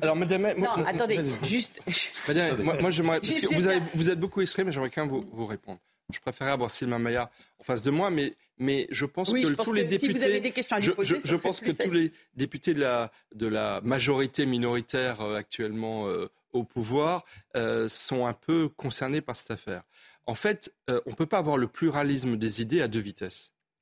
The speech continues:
Speaker 1: Soit on est attaché au pluralisme des idées, et plus particulièrement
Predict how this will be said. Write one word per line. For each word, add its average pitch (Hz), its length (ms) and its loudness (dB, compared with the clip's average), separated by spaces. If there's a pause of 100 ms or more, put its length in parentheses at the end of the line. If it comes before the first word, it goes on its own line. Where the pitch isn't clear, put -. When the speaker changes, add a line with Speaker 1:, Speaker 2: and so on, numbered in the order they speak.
(280)
Speaker 1:
Soit - 240 2
on 196 100 4
est 165 60 4
attaché 151 340 0
au 131 60 2
pluralisme 123 640 -4
des 104 240 -12
idées, 180 160 -4
et - 100 -4
plus - 200 -6
particulièrement 131 960 -4